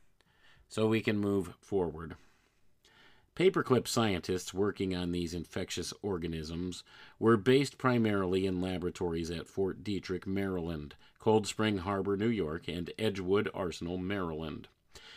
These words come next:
It was here and in hundreds of other laboratories throughout America that immediately after World War Two, our former enemy's scientists were brought in under Operation Paperclip to continue their research and development of some of the most horrible weapons of mass destruction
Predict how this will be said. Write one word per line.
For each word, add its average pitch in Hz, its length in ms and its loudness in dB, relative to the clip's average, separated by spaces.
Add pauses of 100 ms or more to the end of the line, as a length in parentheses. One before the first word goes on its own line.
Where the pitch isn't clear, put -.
(140)
It 180 140 8
was 208 200 8
here 139 400 8
and 110 200 4
in 113 140 4
hundreds 123 480 4
of 117 120 0
other 87 240 0
laboratories 80 800 -4
throughout 80 300 -6
America 80 520 -6
that 87 160 -4
immediately 123 560 4
after 113 220 -2
World 98 300 0
War 90 180 0
Two, 101 460 0 (440)
our 117 280 4
former 202 460 4
enemy's 120 440 4
scientists 98 600 -2
were 85 160 -2
brought 90 400 0
in 95 200 2
under 92 320 0
Operation 104 600 -4
Paperclip 95 540 -2 (360)
to 127 140 6
continue 190 600 4
their 208 200 6
research 101 480 0
and 95 100 0
development 85 580 -4
of 82 140 -6
some 95 180 -4
of 82 140 -6
the 92 120 -2
most 95 280 -2
horrible 113 680 2
weapons 95 440 -2
of 90 180 -4
mass 98 300 -4
destruction 92 580 -6